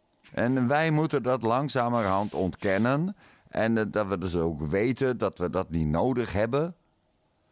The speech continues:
En die katholieken, of universele of globalisten of de deep state, die willen niet dat wij die waarheid kennen. Dat wij geen koning nodig hebben.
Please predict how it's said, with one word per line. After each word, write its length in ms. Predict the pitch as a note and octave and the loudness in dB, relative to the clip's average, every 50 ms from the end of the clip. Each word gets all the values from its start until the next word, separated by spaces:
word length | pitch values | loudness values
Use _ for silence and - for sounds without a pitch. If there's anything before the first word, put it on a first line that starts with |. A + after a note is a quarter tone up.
| _ _ _ _ _ _ | _ _ _ _ _ _
En 360 | - - A2+ A#2+ A#2 G#2+ - - - - - | -4 -2 0 0 0 -2 -4 -8 -12 -14 -6
die 280 | - G#2 A#2 A2+ - _ | -2 -2 -2 -2 -2 _
katholieken, 1080 | - - D3+ D#3 - B2+ A#2 A2 G#2+ G#2+ C#3 F3+ F3+ - - G2 F#2 G2+ B2+ D#3+ F3+ D3+ | -4 -2 -2 -2 0 0 0 2 2 0 0 -2 -2 -2 -2 0 2 2 0 -2 -2 -2
of 120 | F2+ E2 E2 | -4 -4 -4
universele 760 | - - A2 A#2 G2 G#2+ D#2+ F#2 F2 - - G#2 A2 A2+ A2+ | -2 -2 0 0 0 0 -2 -2 -2 0 0 0 2 2 0
of 80 | F#2 | -2
globalisten 840 | - - - F2+ F#2+ G2+ G2 E2+ F2 F2 F2+ G2+ G#2+ G2+ - - G2 | -2 -4 -2 0 0 0 0 0 0 0 0 0 0 -2 -2 -2 -2
of 120 | F#2+ F2+ | -2 -2
de 160 | - - D#2+ | -4 -6 -4
deep 260 | D2 C#2 F#2+ G2+ F#2+ - | -2 -2 -2 -2 -2 -4
state, 440 | - - F#2+ F2+ F#2 G2 - - - - - - - - | -4 -2 0 0 0 0 -2 -4 -10 -20 -20 -20 -20 -10
die 260 | - F#2 G2+ A2 G#2+ | -4 -2 0 0 0
willen 380 | F2 F#2+ A2+ A#2+ B2 A#2+ A2 G#2 | 2 0 0 2 2 2 2 2
niet 340 | G#2 A2 A#2+ B2+ - - - | 2 2 2 0 -2 -4 -2
dat 180 | A2 G#2+ F#2+ | -2 -2 0
wij 220 | E2 E2 D#2+ E2+ F#2 | 0 0 0 2 2
die 220 | G#2+ A2+ A#2 F#2+ D2+ C2 | 2 0 0 0 -2 -2
waarheid 920 | D#2 F#2+ A2 B2 C3 C3 B2 G2 E2+ E2+ D#2+ D2+ D2+ E2 F2+ - - - _ _ _ _ | 0 0 2 2 0 0 -2 -2 -2 -2 -2 0 0 -2 -4 -6 -12 -20 _ _ _ _
kennen. 500 | - - F#3+ D3+ G2+ D#2+ C#2+ C2 B1+ - - - _ _ _ _ _ _ _ _ _ _ _ _ _ _ _ _ _ _ _ _ _ _ _ _ _ _ _ _ _ _ _ _ _ _ _ _ _ _ _ _ _ | -4 -2 -2 0 0 -2 -6 -6 -8 -10 -14 -16 _ _ _ _ _ _ _ _ _ _ _ _ _ _ _ _ _ _ _ _ _ _ _ _ _ _ _ _ _ _ _ _ _ _ _ _ _ _ _ _ _
Dat 220 | - - C3 C#3 | -4 -2 -2 0
wij 160 | A#2+ B2+ A#2+ | 2 0 0
geen 240 | A2+ A2 A#2+ A2+ G#2 | 2 2 0 0 0
koning 420 | - - A2 G2+ G2 F#2+ G2 G#2+ B2 | 0 2 2 2 2 2 2 2 2
nodig 360 | D3 E3 F3 D3 A2 E2+ A#1+ | 2 2 2 2 0 0 -2
hebben. 500 | C2 C2 A#1+ A1+ A1 G#1+ G1+ G1+ - | -4 -6 -4 -2 -2 -2 -4 -4 -8